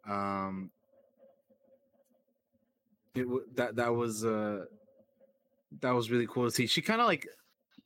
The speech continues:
so they get, like, spotted by Razor Fist and all, and, you know, all those guys 'cause they wanna, they wanna take, uh,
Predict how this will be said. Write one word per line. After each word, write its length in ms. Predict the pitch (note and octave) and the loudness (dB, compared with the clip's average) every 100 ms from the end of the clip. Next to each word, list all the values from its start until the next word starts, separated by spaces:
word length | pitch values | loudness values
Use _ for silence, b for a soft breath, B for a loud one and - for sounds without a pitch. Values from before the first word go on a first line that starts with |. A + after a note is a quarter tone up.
| _ _ _ - | _ _ _ 4
so 200 | F#3+ E3 | 4 4
they 480 | E3 D3 C#3 F3+ G#3 | -2 -12 0 2 4
get, 220 | G3 A#3+ | 4 4
like, 380 | G3 D#3 - - _ - _ _ _ _ _ _ _ _ _ _ _ | 6 2 0 -16 _ -20 _ _ _ _ _ _ _ _ _ _ _
spotted 520 | - D#3 D#3 E3 D3+ | 2 4 4 4 0
by 140 | C#3 C3 | 0 2
Razor 400 | C3 C#3 C#3 C#3 | 2 0 -2 -6
Fist 380 | D3+ D3+ C#3+ | 0 0 0
and 100 | C3 B2+ | -4 -4
all, 140 | B2+ | -4
and, 220 | B2 A#2 | -6 -10
you 80 | A#2 | -8
know, 100 | A2 | -6
all 120 | A2+ | -6
those 180 | A#2+ A#2+ | -8 -10
guys 360 | A#2+ A#2+ A#2+ - | -4 -4 -4 -6
'cause 120 | A2 | -6
they 100 | A#2 | -4
wanna, 320 | A#2+ A#2+ A#2 | 0 -2 -2
they 120 | A#2 B2 | -4 0
wanna 240 | C3 B2+ | 0 -2
take, 380 | - C3+ B2 B2+ | 0 0 0 -2
uh, 320 | A2+ G#2+ | -2 -2